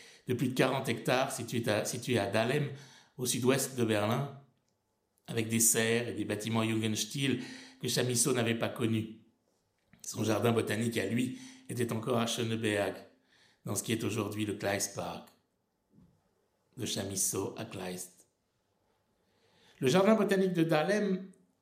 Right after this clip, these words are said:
est un des plus grands du monde. Il est atteint par le gigantisme berlinois de la fin du dix-neuvième siècle, le gigantisme de l'Empire. Les plantes dans les serres proviennent du monde entier.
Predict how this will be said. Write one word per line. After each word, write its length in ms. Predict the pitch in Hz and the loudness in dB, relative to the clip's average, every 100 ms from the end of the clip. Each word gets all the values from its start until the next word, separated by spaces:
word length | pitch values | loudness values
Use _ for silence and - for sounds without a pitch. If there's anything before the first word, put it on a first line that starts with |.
| - | -8
est 160 | 143 170 | -2 2
un 80 | |
des 80 | 165 | 2
plus 160 | 160 147 | 2 2
grands 180 | 151 160 | 2 2
du 140 | 127 | 2
monde. 440 | 123 123 113 - - _ _ _ _ | 2 2 0 -2 -12 _ _ _ _
Il 100 | - | -4
est 120 | 113 123 | 0 0
atteint 300 | 117 147 143 | 0 0 0
par 160 | 131 | 0
le 80 | 123 | 2
gigantisme 720 | 117 127 131 123 143 131 113 | 2 2 2 2 0 -2 -2
berlinois 500 | 113 117 117 120 120 | 0 2 2 0 0
de 80 | 113 | 2
la 100 | 107 | 0
fin 200 | 107 113 | -2 -4
du 80 | 113 | -4
dix-neuvième 560 | 110 107 110 107 107 | -6 -4 -4 -2 -4
siècle, 400 | 107 - 113 - - - - | -4 -2 -2 -4 -14 -20 -12
le 80 | 110 | -6
gigantisme 600 | 107 113 110 - 110 117 | -2 0 -2 -2 -6 -6
de 80 | 113 | -6
l'Empire. 540 | 107 107 120 110 101 - - _ _ _ _ _ _ _ _ - | -6 -6 -4 -4 -4 -8 -16 _ _ _ _ _ _ _ _ -10
Les 80 | 120 | -6
plantes 500 | 113 120 123 123 - - - - - - _ _ | -2 2 2 2 -2 -12 -20 -20 -20 -20 _ _
dans 100 | 107 | -2
les 80 | 110 | 0
serres 520 | 113 120 123 131 131 | 0 2 4 4 2
proviennent 420 | - 117 120 117 | -6 -4 0 0
du 100 | 113 | -2
monde 260 | 110 117 113 | -2 0 0
entier. 680 | 107 104 - 131 127 - | -2 -4 0 4 2 0